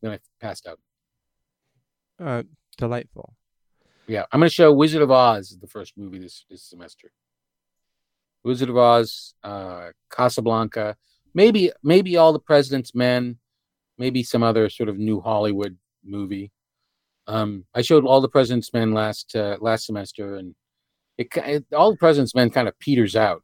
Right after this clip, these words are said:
Speaker 1: I don't know if you have seen it since it came out. It's a very good movie, and then at the end, it's just a teletype.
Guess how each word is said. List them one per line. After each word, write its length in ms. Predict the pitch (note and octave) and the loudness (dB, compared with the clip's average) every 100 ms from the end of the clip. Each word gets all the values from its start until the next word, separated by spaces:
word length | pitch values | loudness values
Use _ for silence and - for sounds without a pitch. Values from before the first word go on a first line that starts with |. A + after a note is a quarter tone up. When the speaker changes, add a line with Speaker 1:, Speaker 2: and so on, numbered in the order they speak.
| A2 | -4
Speaker 1:
I 60 | |
don't 100 | A#2 | -2
know 60 | G#2+ | -2
if 100 | - | -6
you 160 | G2+ G2 _ - | -14 -18 _ -16
have 180 | G#2 - | -14 -10
seen 360 | - D3 C3+ | -2 2 2
it 120 | G#2+ - | 2 -10
since 220 | A2 - | -20 -20
it 80 | _ | _
came 220 | G#2+ G2+ | -12 -8
out. 240 | G#2 F#2+ _ | -10 -12 _
It's 120 | - | -20
a 40 | - _ _ _ A2 | -20 _ _ _ -2
very 300 | D3+ G3 E3 | 2 2 2
good 200 | D#3+ C#3+ | 0 4
movie, 360 | D3+ C#3 B2 | 4 4 4
and 100 | A#2 | 4
then 100 | B2 | 0
at 100 | A#2+ | -4
the 120 | A2 | -8
end, 240 | B2 C3+ A#2+ | -2 0 0
it's 140 | - | -2
just 180 | A2 - | -10 -16
a 60 | _ | _
teletype. 540 | - B2+ A#2+ A2 F2 | -2 0 0 -4 -10